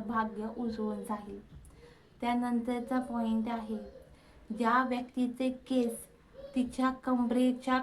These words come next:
खाली आहेत, ज्या मुलीचे केस तिच्या कमरेच्या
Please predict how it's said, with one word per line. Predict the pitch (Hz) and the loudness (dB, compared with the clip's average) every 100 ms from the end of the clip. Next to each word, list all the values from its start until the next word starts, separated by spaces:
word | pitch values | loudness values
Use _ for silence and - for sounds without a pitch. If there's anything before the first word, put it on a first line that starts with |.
| - | 0
खाली | 254 262 262 240 | 2 4 4 0
आहेत, | 208 196 - - - - - - - - 220 | 0 -6 -10 -16 -18 -20 -20 -20 -20 -8 -2
ज्या | 220 226 254 | 4 6 8
मुलीचे | 254 240 233 226 247 | 8 6 4 2 0
केस | 247 226 208 220 233 - | 0 -2 0 0 0 -2
तिच्या | 233 226 233 214 | -4 -4 0 -2
कमरेच्या | - 233 220 226 233 233 233 247 | 0 0 2 2 0 -2 0 2